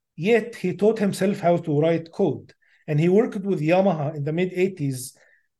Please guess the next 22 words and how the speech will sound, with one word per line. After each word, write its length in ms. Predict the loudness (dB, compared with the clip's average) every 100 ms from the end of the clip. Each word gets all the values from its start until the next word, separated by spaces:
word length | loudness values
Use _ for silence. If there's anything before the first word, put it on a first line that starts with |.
| _ _
to 180 | 0 2
incorporate 640 | 2 0 0 0 0 0 0
the 80 | 0
quarter 320 | 0 2 -2
tone 320 | 0 -2 0
into 220 | -2 0
Yamaha's 720 | 2 2 2 0 0 -4 -14 _
keyboards. 580 | 0 0 -2 -10 -20 -20 _ _ _ _ _ _ _
And 160 | -2 2
I 100 | 4
remember 360 | 6 6 6
I 80 | 6
finished 300 | 4 0 0
high 160 | 0 0
school, 400 | -2 0 2 2
I 80 | 0
sent 260 | -2 -2
him 160 | -2 0
a 60 |
letter 400 | 0 2 2 2
he, 420 | 0 -4 -4 -2
uh, 80 | -2